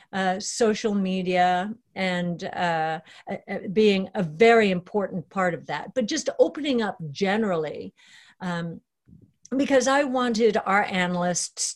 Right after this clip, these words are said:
to, uh, engage with the innovators, and, and these innovators are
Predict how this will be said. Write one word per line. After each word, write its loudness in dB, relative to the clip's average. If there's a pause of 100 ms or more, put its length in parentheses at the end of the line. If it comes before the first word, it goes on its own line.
to, 4 (480)
uh, -2 (160)
engage 4 (280)
with 6
the 2
innovators, 0
and, 0 (120)
and 0
these 0
innovators 2 (140)
are 2